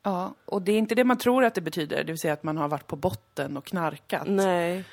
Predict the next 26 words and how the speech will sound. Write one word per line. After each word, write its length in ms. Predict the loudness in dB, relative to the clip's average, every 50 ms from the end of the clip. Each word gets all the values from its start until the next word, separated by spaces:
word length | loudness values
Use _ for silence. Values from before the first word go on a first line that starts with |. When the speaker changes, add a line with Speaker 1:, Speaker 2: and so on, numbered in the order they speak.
| -20 -14 -6
Speaker 1:
Och 160 | -4 -4 0
sen 400 | 0 0 0 0 0 -2 -2 0
börjat 200 | 0 0 0 0
skriva 240 | -2 -4 -4 -2 -2
en 80 | -4
självbiografisk 800 | -4 -4 -4 -4 -4 -6 -8 -8 -8 -6 -8 -8 -10 -12 -8 -6
roman. 340 | -4 -4 -2 -4 -4 -4 -6
Utan 220 | -4 -4 -2 0
det 100 | 2 2
är 60 | 2
att 100 | 2 0
man 100 | -2 -4
har 60 | -4 -2
blivit 320 | -2 -4 -4 -4 -6 -10 -8
V 340 | -4 -2 -2 0 -2 -2 -4
D 140 | -4 -4
i 20 | 0
ett 220 | 2 4 6 6
aktiebolag. 440 | 6 6 6 6 6 8 8 8 10
Speaker 2:
Det 60 | 8 8
är 40 |
att 80 | 10 10
man 80 | 8 6
har 80 | 6
gått 160 | 4 2 2
emot 340 | 4 4 4 4 4 4 2